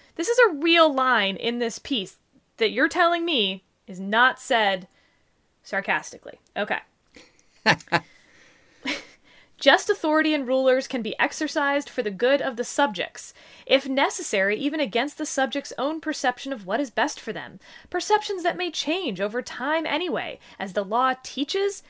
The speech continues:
habituates, and reforms them. Subjects will come to thank the ruler, whose legal structures, strictures, possibly experienced at first as coercive, encourage subjects to form more authentic desires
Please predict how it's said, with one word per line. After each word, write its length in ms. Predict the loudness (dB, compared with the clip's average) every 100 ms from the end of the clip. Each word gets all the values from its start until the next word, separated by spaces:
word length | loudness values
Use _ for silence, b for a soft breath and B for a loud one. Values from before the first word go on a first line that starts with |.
| b
habituates, 760 | -14 -2 -2 0 -2 -2 -6 -10 -6
and 120 | -4
reforms 600 | -2 -4 -2 0 0 -4
them. 260 | -8 -14 -20 b b b b
Subjects 520 | -2 -2 0 -4 -2
will 80 | -6
come 240 | -4 -6
to 140 | -4 -6
thank 420 | -2 2 2 0
the 120 | -2
ruler, 440 | 2 2 0 -4 -8 b b
whose 240 | 0 0
legal 340 | 2 2 2 -2
structures, 800 | -4 -2 -4 -2 0 0 -4 -14 _
strictures, 720 | -12 -2 -2 -2 -6 -6 -10 b b b b
possibly 520 | 0 4 4 2 -2
experienced 640 | -4 -4 -4 0 0 0 -2
at 140 | -4
first 400 | -2 2 2 2
as 120 | -4
coercive, 640 | -4 -4 -4 -4 -4 -4 -6 b b b
encourage 580 | -12 -10 -2 0 0 -2
subjects 600 | 0 0 0 -2 -2 -12 -16 b b b _
to 160 | -10 -10
form 460 | -2 2 2 2
more 180 | 0 -2
authentic 580 | -2 -2 -4 -2 -6 -4
desires 760 | -6 2 4 4 4 2 -2